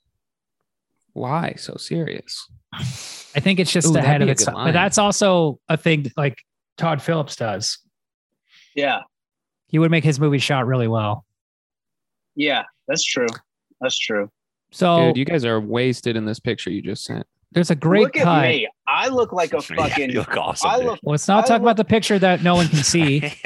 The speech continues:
Speaker 2: So
Speaker 1: Okay, yeah, go on.
Speaker 2: there's
Speaker 3: Can
Speaker 2: a
Speaker 3: we
Speaker 2: great
Speaker 3: put it, can we
Speaker 2: cut.
Speaker 3: put
Speaker 2: We
Speaker 3: it up
Speaker 2: can't
Speaker 3: there?
Speaker 2: talk
Speaker 3: Can we
Speaker 2: about it.
Speaker 3: show it
Speaker 2: You're
Speaker 3: to
Speaker 2: not ta-,
Speaker 3: people?
Speaker 2: we're starting the show over.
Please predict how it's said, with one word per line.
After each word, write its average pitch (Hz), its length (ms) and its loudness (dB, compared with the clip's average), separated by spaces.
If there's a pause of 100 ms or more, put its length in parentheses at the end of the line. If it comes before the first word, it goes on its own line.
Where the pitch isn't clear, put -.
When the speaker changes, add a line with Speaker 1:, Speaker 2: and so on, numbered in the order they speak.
(160)
Speaker 2:
So 180 260 6
Speaker 1:
Okay, 175 200 6
yeah, 123 200 2
go 123 180 2
on. 120 140 0
Speaker 2:
there's 190 140 4
Speaker 3:
Can - 60 6
Speaker 2:
a - 40 6
Speaker 3:
we - 60 0
Speaker 2:
great 220 200 6
Speaker 3:
put 294 80 -2
it, - 20 2
can 208 300 6
we 254 60 0
Speaker 2:
cut. - 80 -8
Speaker 3:
put 254 120 0
Speaker 2:
We - 80 4
Speaker 3:
it 277 60 -2
up 269 40 0
Speaker 2:
can't 226 180 4
Speaker 3:
there? 214 80 6
Speaker 2:
talk 196 140 6
Speaker 3:
Can 190 80 4
we 156 60 2
Speaker 2:
about 151 180 2
it. 190 140 4
Speaker 3:
show 220 120 0
it - 60 -2
Speaker 2:
You're 160 120 2
Speaker 3:
to 160 40 2
Speaker 2:
not 175 200 4
ta-, 170 140 4
Speaker 3:
people? 165 100 0
Speaker 2:
we're 156 100 2
starting 170 340 0
the 170 60 0
show 156 240 0
over. 160 380 -2